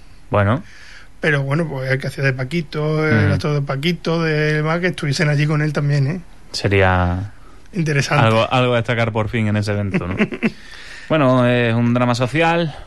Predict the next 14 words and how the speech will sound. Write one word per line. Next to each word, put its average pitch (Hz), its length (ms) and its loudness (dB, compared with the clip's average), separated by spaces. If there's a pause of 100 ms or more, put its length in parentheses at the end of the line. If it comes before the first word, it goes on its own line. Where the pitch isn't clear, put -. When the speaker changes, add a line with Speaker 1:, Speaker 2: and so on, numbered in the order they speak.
(140)
Speaker 1:
hablando 117 340 -2
un 113 60 -2
poco 110 180 -2
sobre 117 220 -2
la 117 100 2
vejez. 143 400 2
No 117 160 -2
sé 104 460 0 (240)
exactamente 104 540 -2
de 98 100 2
qué 107 80 4
va, 131 220 2
pero 98 160 0
bueno, 92 240 -2